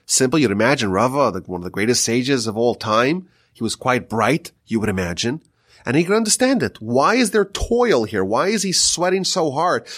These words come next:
Why is he focusing with such intensity? Why is it so difficult to understand Torah on his level that he has to focus s-, with such intensity and such complete, total, unadulterated attention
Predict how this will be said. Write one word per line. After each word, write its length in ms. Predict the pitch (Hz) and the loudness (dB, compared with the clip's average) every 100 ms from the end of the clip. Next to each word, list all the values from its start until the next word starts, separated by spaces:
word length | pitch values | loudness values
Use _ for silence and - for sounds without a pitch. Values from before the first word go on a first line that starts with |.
| - | -4
Why 180 | 139 180 | 0 0
is 120 | 196 | 0
he 100 | 196 | -2
focusing 640 | - 180 202 226 220 196 | -2 -2 -2 0 0 0
with 80 | 165 | 0
such 140 | 190 | 0
intensity? 640 | 165 156 214 226 117 92 - _ _ - | -2 0 0 0 -6 -8 -14 _ _ -16
Why 220 | - 151 233 | -2 0 2
is 80 | |
it 40 | 269 | 2
so 140 | 269 | 2
difficult 720 | - 226 - - 113 117 - - _ _ - | 2 0 -2 -2 -2 -2 -8 -20 _ _ -4
to 100 | 156 | -2
understand 320 | 156 170 156 | 0 0 0
Torah 360 | - 190 160 - | 0 0 2 2
on 160 | 123 127 | 0 0
his 240 | 135 127 | 0 0
level 400 | 147 185 120 101 - - | 0 0 0 -2 -6 -2
that 100 | 139 | 0
he 60 | |
has 120 | 151 - | 0 -4
to 80 | |
focus 580 | 131 - 160 165 170 - _ _ _ | -8 -2 -2 0 0 -2 _ _ _
s-, 260 | - - - | -2 0 0
with 100 | 123 | 0
such 180 | 202 247 | 0 0
intensity 640 | 214 208 - 139 107 - _ - | 2 0 0 -2 -2 -6 _ -8
and 100 | 131 | -2
such 260 | 196 - - _ _ - | 0 -2 -8 _ _ -2
complete, 1000 | 190 165 - 196 220 277 294 - - - _ _ - | -2 0 -2 0 2 2 2 -2 -10 -12 _ _ -8
total, 640 | - 269 311 254 165 - | 0 2 4 2 0 -2
unadulterated 800 | 220 269 208 - 220 240 240 196 | 0 2 0 2 0 2 0 0
attention 680 | 170 220 262 226 180 180 | 0 0 0 0 0 0